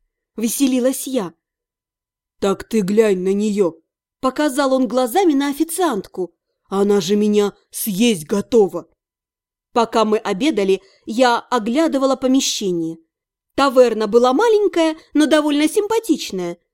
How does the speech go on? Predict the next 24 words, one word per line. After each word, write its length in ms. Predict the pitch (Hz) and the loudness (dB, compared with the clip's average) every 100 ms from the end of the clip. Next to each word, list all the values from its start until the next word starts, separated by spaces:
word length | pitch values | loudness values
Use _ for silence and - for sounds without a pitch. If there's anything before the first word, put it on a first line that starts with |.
| _ _ | _ _
Столы 340 | - 349 427 494 | -6 0 2 2
чисто 360 | - 247 - 220 | 0 -6 -2 0
выскоблены, 760 | 226 403 - 277 262 262 254 - _ | 2 2 0 -4 -2 -2 -2 -6 _
на 160 | 262 269 | 0 2
полу 300 | 269 269 392 | 2 4 6
нет 240 | 262 262 | 4 2
мусора. 540 | 226 220 214 - 196 196 _ _ - | -2 -4 -4 -6 -8 -12 _ _ 0
И 160 | 302 311 | 4 4
толстый 540 | - 320 262 - 277 | 4 2 0 -2 0
мужик, 340 | 294 330 494 | 2 4 0
стоящий 560 | - - 320 294 262 330 | -2 0 2 2 0 0
за 120 | 403 | 0
стойкой 640 | 440 - 330 214 - 196 196 _ - | -2 0 0 0 -2 -2 -2 _ -2
и 120 | 302 | 0
протирающий 680 | 285 294 311 294 262 302 | 0 0 2 2 0 -2
стаканы, 600 | 277 302 320 440 440 320 320 - - | -4 -2 -4 0 4 4 2 -10 -4
одет 380 | 285 247 285 220 | -2 2 0 2
в 20 | |
белоснежный 720 | 277 285 285 302 311 320 440 | 0 0 0 2 2 4 0
фартух, 560 | 440 392 254 - 196 - _ _ | 0 -2 -2 -4 -6 -8 _ _
как 280 | - 277 277 | 0 0 0
и 320 | - 285 285 285 | -2 0 0 -4
девушка-подавальщица. 1300 | 240 330 277 - 339 330 440 392 226 - 180 - 165 _ _ _ _ _ _ - | 2 2 2 -8 -6 0 0 0 -4 -8 -12 -12 -14 _ _ _ _ _ _ -8
Цивильненько. 800 | - 415 349 302 294 277 254 | 2 4 4 2 0 -4 -10